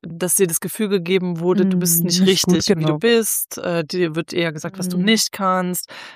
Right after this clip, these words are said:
Speaker 1: wo deine Schwächen liegen und du hast immer noch diese
Speaker 2: Ja.
Speaker 1: große Angst, Fehler zu machen,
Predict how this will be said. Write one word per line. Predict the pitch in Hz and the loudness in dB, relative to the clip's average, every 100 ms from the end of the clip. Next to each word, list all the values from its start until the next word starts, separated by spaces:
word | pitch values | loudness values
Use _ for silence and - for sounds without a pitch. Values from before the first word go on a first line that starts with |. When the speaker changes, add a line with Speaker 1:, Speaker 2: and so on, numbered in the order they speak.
| - | -4
Speaker 1:
wo | |
deine | 170 160 | 0 0
Schwächen | - 202 196 | 0 -2 0
liegen | 185 180 170 | -2 -2 -4
und | 165 | -4
du | |
hast | 170 | -4
immer | - - | -2 0
noch | 196 | 0
diese | - 190 | 2 0
Speaker 2:
Ja. | 175 | 0
Speaker 1:
große | 180 - | -2 -2
Angst, | 160 165 - | -2 -2 0
Fehler | 196 180 | 0 0
zu | - | -2
machen, | 165 165 180 180 | -6 -4 -4 -6